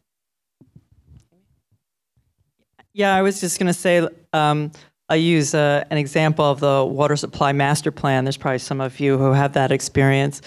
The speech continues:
Um, and we're still tw-, waiting twenty years later for the plan to be revised. So we don't wanna be stuck in a system that, um,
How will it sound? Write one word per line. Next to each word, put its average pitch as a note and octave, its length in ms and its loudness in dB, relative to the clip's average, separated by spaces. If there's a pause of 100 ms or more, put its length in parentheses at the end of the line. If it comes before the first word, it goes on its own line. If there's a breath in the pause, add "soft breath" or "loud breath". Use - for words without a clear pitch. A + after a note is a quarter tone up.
(300 loud breath)
Um, C#3+ 260 0
and D3+ 100 2
we're D#3+ 80 4
still D#3 240 -2
tw-, D#3 380 2
waiting D3+ 400 2
twenty C#3 280 0
years C#3 240 0
later C#3+ 300 2
for C3+ 180 -2
the C3 80 0
plan C3+ 300 0
to - 80 -4
be C3+ 160 2
revised. B2+ 640 0
So C#3+ 380 0 (300 loud breath)
we F#3+ 120 2
don't G3+ 100 2
wanna F#3 200 0
be D#3+ 100 0
stuck E3 500 -2
in D#3 80 2
a D3 60 2
system D3+ 580 -2
that, C#3 380 2 (400 loud breath)
um, C#3 480 0